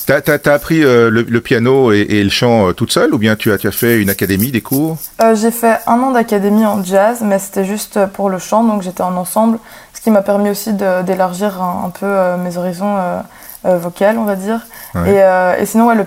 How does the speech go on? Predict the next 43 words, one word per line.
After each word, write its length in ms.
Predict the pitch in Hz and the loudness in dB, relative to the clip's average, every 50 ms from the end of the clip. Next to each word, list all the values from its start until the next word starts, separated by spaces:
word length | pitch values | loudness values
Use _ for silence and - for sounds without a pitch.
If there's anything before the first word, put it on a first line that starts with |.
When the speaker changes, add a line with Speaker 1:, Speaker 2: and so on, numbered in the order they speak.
| - | -2
Speaker 2:
le 120 | 202 196 196 | -4 -4 -4
clavier, 320 | 196 - 202 196 208 214 | -2 0 0 0 0 -2
j'ai, 400 | 196 202 196 190 180 180 175 175 | -2 -2 -2 -2 -2 -2 -2 -4
le, 60 | 180 175 - - | -6 -10 -10 -4
enfin, 120 | - 185 180 | -2 -2 -2
le 60 | 185 | -2
piano, 280 | 180 - 180 180 196 214 | -2 -4 -2 -2 -2 -2
j'ai 120 | 196 202 | 0 0
appris, 340 | 185 175 - - - 190 190 | -2 -2 -4 -6 -6 -4 -2
euh, 60 | 185 175 | 0 0
ouais, 120 | 180 180 | 0 0
par 180 | - - 196 196 | -2 -2 -2 0
moi-même, 340 | 190 185 180 175 180 190 196 | 0 2 2 2 2 2 -2
avec 180 | 180 185 180 - | -4 -4 -6 -8
YouTube. 300 | 190 175 - 208 208 202 208 - - - - | -8 -4 -2 -2 -2 -2 -4 -8 -14 -6 -4
Je 40 | 214 | -2
mettais 160 | 202 - 208 | -2 0 0
des 100 | 185 190 | -2 -2
petits 180 | 175 - - 214 | -2 -4 -6 -4
post-it 640 | - 214 214 196 - - - 220 220 - - - - - - - - | -2 -2 -2 -2 -4 -6 -6 -6 -6 -6 -6 -8 -8 -12 -16 -14 -10
sur 200 | - - 226 214 | -4 -2 0 2
mes 140 | 214 208 202 | 2 2 0
touches 360 | 202 - - 240 262 277 - | 0 -2 0 0 0 0 0
pour 120 | - 254 226 | -2 -2 0
retenir 320 | 226 220 220 226 226 220 226 | 0 0 2 2 2 4 4
là 80 | 214 226 | 2 2
où 40 | |
je 60 | 233 226 | 2 0
devais 160 | 226 214 220 | 0 0 2
mettre 240 | 220 226 240 220 - - | 2 2 0 0 0 0
mes 80 | 240 | 0
doigts. 300 | 226 214 240 226 233 226 - | 2 2 2 2 0 0 0
<laughs> 760 | - 320 - - 359 285 - - - - - - - - - - | -2 -4 -4 -6 -16 -16 -16 -14 -14 -14 -14 -14 -14 -12 -6 -2
Voilà. 400 | 247 233 220 214 208 208 220 233 226 - - - - - - - - - - - - - - | 2 2 4 4 4 4 2 2 -2 -8 -16 -20 -20 -20 -20 -20 -20 -20 -20 -20 -10 -4 -2
Speaker 1:
Ah 40 | |
bah, 140 | 95 101 90 | 0 0 0
ça 120 | - - 120 | 2 0 0
a 40 | |
bien 120 | 104 113 117 | 2 0 0
fonctionné, 400 | - - 104 - - 123 185 185 | 0 -2 -2 -2 -2 -2 -2 -2
visiblement. 380 | 120 90 85 80 82 87 233 | -4 -4 -4 -4 -2 2 2
Speaker 2:
Ouais. 120 | 240 277 294 | 2 2 2
Speaker 1:
<laughs> 60 | 349 | 0